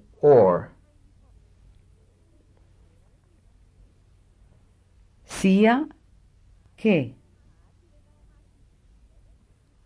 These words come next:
Speaker 2: Sia che.
Speaker 1: To push.
Speaker 2: Spingere.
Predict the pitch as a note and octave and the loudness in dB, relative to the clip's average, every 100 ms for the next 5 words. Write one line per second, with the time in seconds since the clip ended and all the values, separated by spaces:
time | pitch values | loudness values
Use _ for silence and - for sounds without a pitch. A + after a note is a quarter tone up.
0 | _ _ - G2 - F#3+ F3+ F3+ G3+ D4 | _ _ -20 -20 -10 -4 -2 0 -2 -4
1 | - _ _ _ _ _ _ _ - G#3+ | -10 _ _ _ _ _ _ _ -6 -4
2 | D#3 A#2 - - _ _ _ _ - _ | -4 -6 -16 -20 _ _ _ _ -20 _
3 | - - _ _ _ _ _ - E3 - | -20 -20 _ _ _ _ _ -8 -8 -4
4 | G3+ A#2 - - - - _ _ - _ | -2 -2 -4 -14 -18 -20 _ _ -20 _
5 | _ _ _ - - _ _ _ _ _ | _ _ _ -20 -20 _ _ _ _ _
6 | - _ _ _ _ - - - _ - | -20 _ _ _ _ -20 -20 -20 _ -20
7 | _ _ - - A#3+ G3 C3+ C3 B2+ C3 | _ _ -20 -6 -2 -2 -2 -6 -8 -10
8 | B2+ | -12